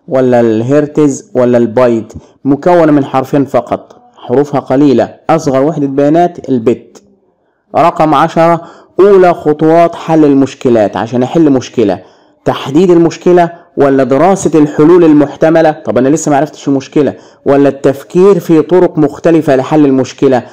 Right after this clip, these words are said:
طبعا بداية تحديد المشكلة، أحدد المشكلة ثم بعد ذلك أدرس الحلول أو أفكر في طرق مختلفة للحل. رقم ستاشر، هي وحدة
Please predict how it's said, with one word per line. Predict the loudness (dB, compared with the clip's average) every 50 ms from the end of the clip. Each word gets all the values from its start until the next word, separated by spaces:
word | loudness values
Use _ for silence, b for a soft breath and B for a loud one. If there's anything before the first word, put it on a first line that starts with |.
| B B B B B
طبعا | -2 0 0 2 2 2 2 2 0
بداية | 0 -2 -2 -2 0 2 2 2 2 2 2 2 0 0
تحديد | 0 0 -2 -4 -4 -4 -8 -4 -2 -2 0 0
المشكلة، | 0 0 0 -2 -4 -6 -4 -4 -2 -4 -4 -8 _ _ -8
أحدد | -8 -6 -4 -2 -2 -2 0 -2 0 0
المشكلة | 2 0 0 -2 -4 -2 -2 0 2 0 0 B B B B
ثم | _ -2 0 2 0 0
بعد | 0 0 0 0
ذلك | 0 0 2 2 2 4 2 2 0 0 -2 -2 -2 B B B B B B B B
أدرس | -4 -2 -2 0 0 -2 0 0 -2
الحلول | -2 -2 -2 0 2 2 4 2 2 0 0
أو | -2 0 0 0
أفكر | 0 -2 -4 -6 -4 -4 -8 -8
في | -4 -4 -4
طرق | -2 0 0 0 0 0
مختلفة | -4 -4 -4 -4 -2 -2 -2 0 -2 -2
للحل. | -2 -2 -4 -6 -8 -8 -8 -10 b b b b b b b
رقم | 0 0 0 0 0 -2 -2
ستاشر، | -2 -4 -6 -2 -2 -2 0 0 0 0 -2 -2 -2 B B B B B B B -6
هي | -2 0 2 4 4 2 0 -2 -4 -2
وحدة | 0 2 2 2 0 -4 -6 -4 -2 -2